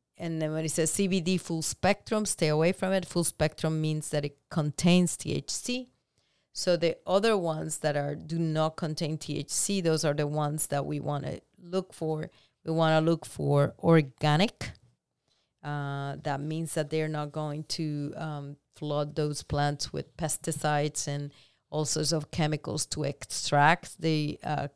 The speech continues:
cannabinoids. There are over four hundred cannabinoids into the hemp plant. And so you know that, uh, there are many that we do not know what they do in our body.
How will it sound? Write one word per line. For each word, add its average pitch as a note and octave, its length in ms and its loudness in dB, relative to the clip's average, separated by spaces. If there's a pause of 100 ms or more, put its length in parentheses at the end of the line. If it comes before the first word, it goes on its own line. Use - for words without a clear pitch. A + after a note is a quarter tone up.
(100)
cannabinoids. D3+ 920 -2 (320)
There C4+ 100 2
are F4+ 80 6
over F4+ 220 6
four F3+ 360 4
hundred F3 380 -2 (800)
cannabinoids D#3 840 2
into D#3+ 720 -2
the D3 500 0
hemp F3+ 340 -2
plant. C#3+ 400 -4 (360)
And E3+ 260 0
so D#3+ 280 0
you D#3+ 260 0
know A#3+ 300 0
that, D#3+ 440 0 (340)
uh, D3 320 -4
there D#3+ 200 4
are E3 140 4
many F#3 500 0
that E3 240 2
we D#3+ 160 0
do E3+ 200 0
not D#3+ 300 0
know D#3+ 300 2
what D3+ 400 -4
they D#3 120 2
do F3 380 -2
in D3+ 140 0
our D3+ 160 4
body. E3 520 4